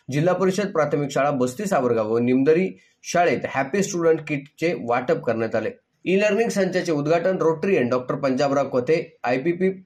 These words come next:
professor Doctor शिवाजी टाकळकर, secretary रोटरीयन नंदकुमार चिंचकर यांच्या हस्ते करण्यात आले. रोटरीच्या माध्यमातून गेल्या दोन वर्षांपासून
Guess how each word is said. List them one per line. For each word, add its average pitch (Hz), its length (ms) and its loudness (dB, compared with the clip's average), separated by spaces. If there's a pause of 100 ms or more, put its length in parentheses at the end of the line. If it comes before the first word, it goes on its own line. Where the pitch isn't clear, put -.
(240)
professor 139 500 0
Doctor 120 380 -2 (680)
शिवाजी 196 420 0
टाकळकर, 131 480 0 (200)
secretary 147 540 0
रोटरीयन 139 360 -2
नंदकुमार 127 460 0
चिंचकर 127 380 0
यांच्या 135 280 0
हस्ते 135 200 -6
करण्यात 107 300 -4
आले. 107 140 -6 (480)
रोटरीच्या 131 480 0
माध्यमातून 139 520 0
गेल्या 147 180 0
दोन 135 200 0
वर्षांपासून 160 800 0